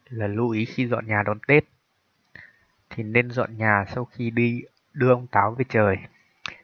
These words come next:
Người Việt thường dọn nhà đón Tết vào những ngày cuối năm,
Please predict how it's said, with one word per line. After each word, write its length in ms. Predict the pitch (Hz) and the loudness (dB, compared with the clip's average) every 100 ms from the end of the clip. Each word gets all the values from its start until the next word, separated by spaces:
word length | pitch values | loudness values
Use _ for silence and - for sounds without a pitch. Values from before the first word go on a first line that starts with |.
| _ | _
Người 140 | 117 101 | -2 0
Việt 200 | 110 - - | 0 0 0
thường 320 | 120 110 104 | 0 0 -4
dọn 200 | 117 - 139 - - - - _ | -6 -6 -14 -20 -16 -16 -20 _
nhà 280 | 117 110 101 | -2 2 2
đón 180 | 104 107 - | 0 -4 2
Tết 280 | 151 151 - | 2 2 -2
vào 120 | 110 101 | -6 -6
những 140 | 110 | -6
ngày 120 | 123 | -4
cuối 200 | 113 107 | -2 -4
năm, 240 | 120 127 | 0 -2